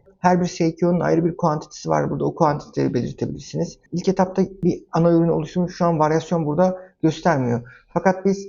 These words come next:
varyasyonu önce ana ürünü oluşturduktan sonra varyasyon detaylarına geçeceğiz arkadaşlar. Ee, şimdi burada ürünün fiyatı var. Ondan sonra ürünü çevireceksin, e, çevirebilirsin, son fiyatı olabilir. Ürünün ana fiyatı olabilir.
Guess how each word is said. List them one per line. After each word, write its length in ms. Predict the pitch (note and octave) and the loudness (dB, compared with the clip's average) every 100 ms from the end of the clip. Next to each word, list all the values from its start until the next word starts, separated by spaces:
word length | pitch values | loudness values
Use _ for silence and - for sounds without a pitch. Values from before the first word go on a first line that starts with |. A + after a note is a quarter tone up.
| - | -4
varyasyonu 560 | D3 D#3 E3+ - F3 - | 0 2 2 0 -2 2
önce 280 | F3 F3+ | 2 2
ana 140 | E3+ E3+ | 2 2
ürünü 220 | E3+ E3+ | 2 0
oluşturduktan 560 | D#3+ D#3 E3+ F3 E3+ E3 | -2 -2 -6 -4 -2 -2
sonra 380 | D3+ C#3+ F3+ F3+ | -4 -2 -2 0
varyasyon 640 | D3+ D#3+ E3 - E3 D#3 | 0 2 2 0 -4 -2
detaylarına 640 | D3+ D#3 C#3+ D3+ F#3+ F#3+ - | -2 0 2 2 0 0 -2
geçeceğiz 540 | D#3+ - D#3 D3 - | -4 -2 -2 -2 -2
arkadaşlar. 560 | - - - - - F3+ _ _ _ _ | -6 -8 -12 -8 -8 -8 _ _ _ _
Ee, 280 | D3 C#3+ C#3+ | -2 0 0
şimdi 280 | - G3 F3+ | 0 0 2
burada 320 | F#3 F#3 - - _ _ _ | 2 0 0 -8 _ _ _
ürünün 480 | F3 F#3+ F#3+ F#3 - | 4 6 6 2 0
fiyatı 400 | F#3 F3 E3+ F3 | 0 0 2 2
var. 320 | C3 C3+ - - - - | 2 0 -8 -20 -16 -6
Ondan 240 | E3 E3+ E3 | -2 0 0
sonra 500 | E3 D#3 D#3+ D#3 - - - | -2 -4 -2 -4 -6 -10 0
ürünü 260 | E3 F#3 - | 2 4 2
çevireceksin, 720 | E3+ E3 D#3+ E3+ - E3 D3 | 0 2 0 -2 -2 -6 -6
e, 340 | - C#3+ C#3 | -6 -8 -4
çevirebilirsin, 540 | E3+ D#3 D#3+ D#3+ D#3 - | 0 0 0 -2 -4 -2
son 160 | E3 | -2
fiyatı 340 | D#3+ D#3 D3 C#3 | 0 -2 0 -2
olabilir. 360 | - D3 C#3 | -2 -4 -6
Ürünün 400 | - D3 D#3 D3+ | -4 -2 -2 -4
ana 240 | D3+ D3+ D#3 | -4 -4 -4
fiyatı 280 | D3 - | -4 -4
olabilir. 420 | A#2+ - - E3+ | -4 -6 -4 -8